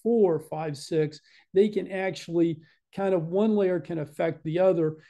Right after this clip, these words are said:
but you have to have a plan and a structure for addressing all the pathologies. And if you don't, then we will get, be criticized that we induced a pathology that was there from the beginning when we did not.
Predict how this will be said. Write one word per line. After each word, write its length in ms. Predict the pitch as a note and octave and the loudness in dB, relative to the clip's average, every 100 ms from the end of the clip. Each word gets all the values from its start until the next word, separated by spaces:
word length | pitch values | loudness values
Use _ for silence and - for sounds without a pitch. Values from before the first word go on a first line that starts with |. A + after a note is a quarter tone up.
| _ | _
but 160 | - F#3+ | -6 -4
you 80 | F#3+ | -2
have 160 | B3+ B3+ | -4 -2
to 60 | |
have 140 | G#3 F3+ | -4 -2
a 80 | |
plan 580 | D#3 - G#3 G#3 G#3 G3+ E3+ | -6 -6 -2 0 0 -2 -4
and 100 | E3 | -4
a 60 | |
structure 680 | D#3 - F#3 F#3 - - D#3+ | -6 -6 -2 -2 -4 -6 -6
for 220 | D#3 E3+ D#3 | -6 -6 -4
addressing 480 | D#3 F3 D#3+ E3+ E3+ | 0 0 0 -6 -2
all 200 | F#3+ A3+ | 0 2
the 80 | |
pathologies. 760 | A3 D3+ D#3+ D3+ D3+ C#3+ D3+ D3+ - _ _ _ _ - | 2 0 0 0 0 -2 -4 -6 -10 _ _ _ _ 0
And 160 | B3 B3+ | 2 2
if 100 | B3 | 2
you 120 | F#3+ | 2
don't, 520 | D#3 C#4+ A#3 D3+ D3 - _ | 4 4 4 4 0 -10 _
then 300 | D#3+ G3+ F#3+ | 0 0 2
we 120 | G#3+ A#3 | 2 2
will 100 | G3 | 2
get, 200 | F#3 E3 | -2 -6
be 120 | E3 | -8
criticized 960 | - B3 A#3 A3 E3+ D#3+ D#3 D3+ - - | 0 2 2 2 0 2 0 -2 -4 -6
that 140 | E3 | -4
we 320 | F3 A#3+ C4+ | 4 6 6
induced 420 | G#3+ E3 E3 D#3 | 6 4 2 0
a 60 | E3 | -8
pathology 680 | - D#3 D#3+ D#3 D#3 D3 D#3 | -8 -4 0 2 2 0 -4
that 100 | E3+ | -4
was 180 | D#3 C#3 | -6 0
there 220 | E3+ E3+ | 4 4
from 160 | E3 D3 | 2 -4
the 80 | |
beginning 480 | C#3 C#3+ F3 D3 D3 | -2 -2 -2 -2 -4
when 160 | E3 E3 | -4 -2
we 120 | F3 | -2
did 140 | D3 | -2
not. 300 | C3+ C#3+ A#2 | -2 -4 -6